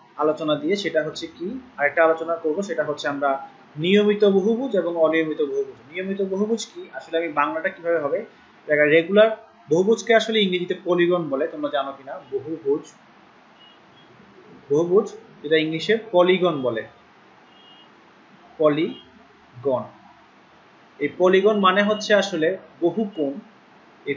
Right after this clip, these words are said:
পলি মানে হচ্ছে বহু, আর গণ মানে হচ্ছে কোণ। তো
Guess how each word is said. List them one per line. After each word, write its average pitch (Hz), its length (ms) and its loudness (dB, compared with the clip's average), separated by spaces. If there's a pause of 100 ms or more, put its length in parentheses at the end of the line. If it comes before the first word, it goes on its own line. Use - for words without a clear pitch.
পলি 170 240 2
মানে 175 200 -2
হচ্ছে 180 340 -6
বহু, 156 320 0 (1400)
আর 131 220 -2 (120)
গণ 151 200 0
মানে 151 300 0
হচ্ছে 165 260 -8 (120)
কোণ। 156 280 -2 (1700)
তো 139 200 2